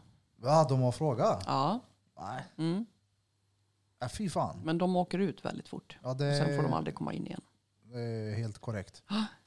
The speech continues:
Speaker 1: Eh, <clears throat> jag har ju tatuerat i flera år och har ju många kunder, alltså, sedan flera år tillbaka.
Speaker 2: Mm.
Speaker 1: De kommer ju med en tatuering på, eller jag börjar med en på underarmen, sen så har de ju hela armarna och det är chest piece hit och dit.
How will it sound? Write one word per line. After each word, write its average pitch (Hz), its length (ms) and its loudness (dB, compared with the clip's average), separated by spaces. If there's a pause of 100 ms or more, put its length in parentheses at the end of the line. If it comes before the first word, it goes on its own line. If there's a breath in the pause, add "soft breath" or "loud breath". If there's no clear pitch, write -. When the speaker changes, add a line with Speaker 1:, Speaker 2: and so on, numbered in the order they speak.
(120)
Speaker 1:
Eh, 127 80 2
<clears throat> 135 720 0
jag 165 80 4
har 180 60 6
ju 185 200 8
tatuerat 180 400 4
i 160 40 2
flera 156 220 2
år 139 120 6
och 117 100 4
har 131 80 4
ju 127 120 4
många 131 240 2
kunder, 135 460 2 (140)
alltså, 165 180 0 (420)
sedan 151 140 -2
flera 120 240 0
år 160 180 0
tillbaka. 107 400 2 (240)
Speaker 2:
Mm. 170 260 2 (280)
Speaker 1:
De 175 120 0
kommer 123 260 4
ju 147 100 4
med 165 240 4
en 139 240 2
tatuering 117 480 0
på, 120 260 -2
eller 143 140 2
jag 160 240 2
börjar 165 240 6
med 139 120 2
en 123 60 2
på 127 80 0
underarmen, 107 460 0
sen 123 120 -4
så 127 100 -2
har 123 100 0
de 107 140 -2
ju 110 100 0
hela 117 240 0
armarna 104 340 -2
och 104 300 -2
det 104 60 -2
är 101 40 -2
chest - 340 -4
piece 107 240 -4
hit 104 120 -4
och 101 60 -4
dit. 98 280 -6